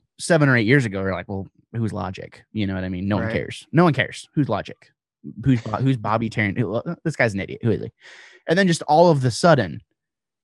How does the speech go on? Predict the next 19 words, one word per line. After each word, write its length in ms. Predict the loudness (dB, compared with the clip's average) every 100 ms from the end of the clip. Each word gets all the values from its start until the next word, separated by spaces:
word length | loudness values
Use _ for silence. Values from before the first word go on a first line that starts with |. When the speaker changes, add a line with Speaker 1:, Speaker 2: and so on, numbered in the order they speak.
| _ _ _ _ _ _ _ _ _
Speaker 1:
the 140 | 0 2
gravitas 600 | 6 6 4 4 4 6
that 160 | 2 2
comes 280 | -2 0
along 320 | 2 4 4 4
with 160 | 2
Logic, 640 | 2 2 2 0 -2 -6 -20 _ _ _ _ _ _ _ -4
I 60 |
think 200 | 0 2 2
on, 140 | 2
on 180 | 2 2
one 100 | 2
of 40 |
his 120 | 2
records, 200 | 0 -2
he 140 | 0 2
had 140 | 2
recorded, 460 | -2 2 4 4 2
like, 400 | 2 0 -4